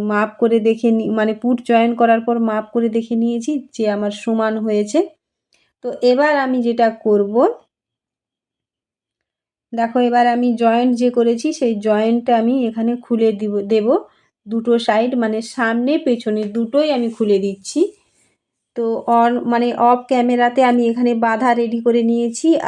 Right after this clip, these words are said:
আর এই যে পট্টি, মানে যে পট্টিটা চড়াবো পিঠে, সেই পট্টিটাও আমি অফ ক্যামেরাতে রেডি করে নিয়েছি। তো এখন আমি লাগিয়ে নিচ্ছি। তো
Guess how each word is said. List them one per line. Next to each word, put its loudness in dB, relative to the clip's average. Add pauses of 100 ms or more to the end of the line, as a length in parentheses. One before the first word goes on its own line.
আর -2 (180)
এই -4
যে -2 (220)
পট্টি, -2 (640)
মানে -6
যে -2
পট্টিটা -2
চড়াবো 2
পিঠে, -2
সেই -2
পট্টিটাও 0
আমি 0 (600)
অফ -8
ক্যামেরাতে 2
রেডি 0
করে -2
নিয়েছি। -4
তো 2 (120)
এখন 0
আমি 2
লাগিয়ে 0
নিচ্ছি। -2 (640)
তো -6